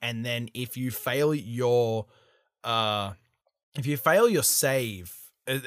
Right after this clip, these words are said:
I think it's a, it's, it's a strength check, I believe it is, you get knocked prone. Um, or if you just wait ten minutes, like, the,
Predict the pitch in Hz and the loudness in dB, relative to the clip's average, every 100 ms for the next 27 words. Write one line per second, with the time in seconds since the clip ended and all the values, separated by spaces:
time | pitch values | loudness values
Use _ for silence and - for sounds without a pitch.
0 | 151 131 180 143 - 147 139 131 123 - | 0 2 2 2 2 -2 0 0 2 2
1 | 139 151 - - 117 90 101 98 95 92 | 0 0 -4 -6 -4 -6 -10 -10 -12 -12
2 | - 107 95 95 - 120 120 135 139 120 | -14 -14 -12 -10 -8 -4 -2 -2 -2 -6
3 | 107 - - - - 113 107 101 92 90 | -8 -12 -20 -16 -6 -4 -4 -6 -10 -12
4 | _ - - _ _ 101 98 95 95 92 | _ -20 -20 _ _ -10 -8 -8 -10 -12
5 | - _ _ _ 151 151 131 127 113 117 | -16 _ _ _ 8 8 8 2 -4 -4
6 | 120 - 127 113 107 101 107 104 _ 117 | -6 -6 -6 -4 -4 -4 -4 -4 _ -6
7 | 104 95 | -6 -6